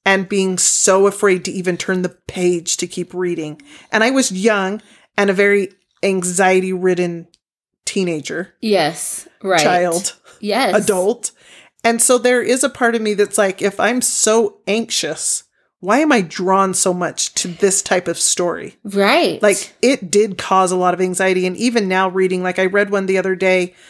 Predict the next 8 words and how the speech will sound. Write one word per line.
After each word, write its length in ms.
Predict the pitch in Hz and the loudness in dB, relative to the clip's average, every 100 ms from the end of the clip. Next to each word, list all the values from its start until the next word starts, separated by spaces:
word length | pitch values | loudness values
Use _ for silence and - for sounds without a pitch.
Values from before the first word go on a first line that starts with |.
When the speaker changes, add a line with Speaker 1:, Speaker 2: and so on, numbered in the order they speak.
| - _ - | -20 _ 0
Speaker 1:
um, 480 | 185 180 175 160 _ _ _ _ _ _ _ _ | 2 2 -2 -12 _ _ _ _ _ _ _ _
that 160 | 202 | 0
the 60 | 196 | 2
beginning 440 | 196 190 202 214 | -2 2 2 2
started 420 | 190 - 185 185 185 | -2 0 0 2 0
out 380 | 180 175 - _ _ _ _ _ _ _ _ _ _ | 0 -2 -4 _ _ _ _ _ _ _ _ _ _
my 300 | 208 196 190 | -4 0 2
worst 680 | 180 175 190 196 196 - - | 2 0 2 4 4 0 -4